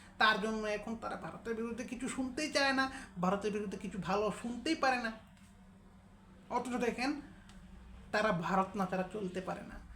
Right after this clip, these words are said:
ভারতের চাল, ডাল, গম এসব না গেলে তারা খেতে পারে না। ভারত না, তারা কোনো গতি নেই। অথচ ভারতের বিরুদ্ধে বিদ্বেষ, ভারতের বিরুদ্ধে করা, এদের স্বভাব,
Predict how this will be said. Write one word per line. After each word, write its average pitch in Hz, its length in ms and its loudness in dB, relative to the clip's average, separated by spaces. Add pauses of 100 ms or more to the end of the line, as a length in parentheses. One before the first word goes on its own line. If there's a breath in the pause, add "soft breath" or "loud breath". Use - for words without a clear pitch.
(160 loud breath)
ভারতের 240 300 6 (100)
চাল, 226 380 4
ডাল, 208 300 4
গম 196 400 0
এসব 196 260 2
না 208 160 4
গেলে 214 220 2
তারা 214 120 0
খেতে 202 360 0
পারে 226 220 6
না। 285 200 4 (460 loud breath)
ভারত 220 500 6
না, 247 120 0
তারা 226 180 -2
কোনো 233 220 -2 (260)
গতি 254 400 8
নেই। 226 240 8 (1500)
অথচ 226 340 0
ভারতের 233 520 6
বিরুদ্ধে 220 760 2 (320)
বিদ্বেষ, 185 540 2 (1040)
ভারতের 226 340 4
বিরুদ্ধে 220 460 0
করা, 190 180 -10 (240)
এদের 226 160 0
স্বভাব, 196 600 6